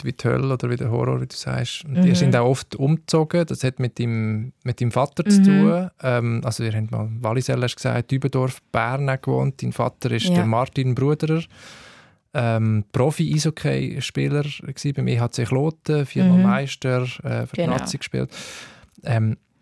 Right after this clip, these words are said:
Speaker 1: wa-, was hast du von ihm geerbt oder mitbekommen?
Speaker 2: Was ich von ihm habe, ist nicht aufgeben. Also,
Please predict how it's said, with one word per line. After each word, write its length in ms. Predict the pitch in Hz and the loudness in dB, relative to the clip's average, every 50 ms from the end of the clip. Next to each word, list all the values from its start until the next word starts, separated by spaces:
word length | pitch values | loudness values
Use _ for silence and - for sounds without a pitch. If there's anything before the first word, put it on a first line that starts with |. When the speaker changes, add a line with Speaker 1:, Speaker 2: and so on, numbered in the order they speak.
| _ _ _ | _ _ _
Speaker 1:
wa-, 160 | - - - - | -6 -6 -6 -4
was 240 | - 127 120 - - | -4 -4 -4 -2 0
hast 180 | 143 156 - - | -2 -2 -2 -2
du 80 | 165 | -4
von 200 | 147 - 156 156 160 | -2 -2 -2 -2 -2
ihm 400 | 151 139 143 143 143 143 - - _ _ _ | -2 0 0 0 0 -2 -4 -6 _ _ _
geerbt 640 | - - 127 120 131 135 - - - - - - - - | -6 -2 -2 -2 -2 -2 -6 -12 -16 -14 -14 -12 -10 -8
oder 140 | 151 - 120 | -4 -2 0
mitbekommen? 640 | 117 120 127 - _ - 131 - 127 117 120 131 - _ _ _ _ - - - - - - - - - - - - _ _ _ _ - | 2 2 0 -2 _ -6 -6 -4 -2 -2 -4 -4 -6 _ _ _ _ -18 -18 -18 -18 -20 -20 -20 -20 -20 -20 -20 -20 _ _ _ _ 0
Speaker 2:
Was 220 | 214 214 196 - | 2 2 2 2
ich 140 | - 226 - | 0 -2 -2
von 180 | - - - - - | -2 -4 -6 -4 0
ihm 560 | - 214 226 233 233 240 240 247 247 220 - | 2 4 6 6 8 8 8 8 6 4 4
habe, 440 | - 190 185 185 185 190 190 185 - - _ _ _ _ _ - | 4 4 4 6 6 4 4 4 2 -2 _ _ _ _ _ -4
ist 800 | - 185 185 175 170 - - - - - - - - - - - _ _ _ _ _ _ _ _ - | 0 0 2 2 0 0 -2 -2 -2 -2 -2 -2 -4 -4 -8 -10 _ _ _ _ _ _ _ _ 2
nicht 320 | 185 180 175 170 165 - | 4 4 4 4 2 0
aufgeben. 680 | - 165 156 156 - - - - - - - - 165 - - _ _ _ _ _ _ - | -2 -2 -4 -4 -8 -8 -4 -2 -2 -2 -2 -4 -6 -6 -10 _ _ _ _ _ _ -4
Also, 540 | - 175 160 - 180 175 170 170 170 165 | -2 -2 0 2 2 2 2 2 2 0